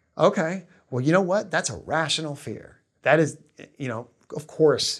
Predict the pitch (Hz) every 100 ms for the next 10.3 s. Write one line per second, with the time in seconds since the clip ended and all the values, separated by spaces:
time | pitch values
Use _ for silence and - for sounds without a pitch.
0 | - 175 170 147 113 120 113 - 113 87
1 | - - - 175 170 - 214 226 196 143
2 | 151 135 - 143 131 - - _ _ _
3 | _ _ _ 120 165 233 220 - 175 147
4 | 156 151 123 135 156 131 110 101 135 110
5 | - 113 104 - 139 135 113 101 - -
6 | - 127 131 - _ _ - 127 147 151
7 | 202 165 85 110 - 196 160 151 147 190
8 | 160 - _ 277 233 - - 143 165 151
9 | 156 - - 117 135 131 131 147 135 147
10 | 151 - _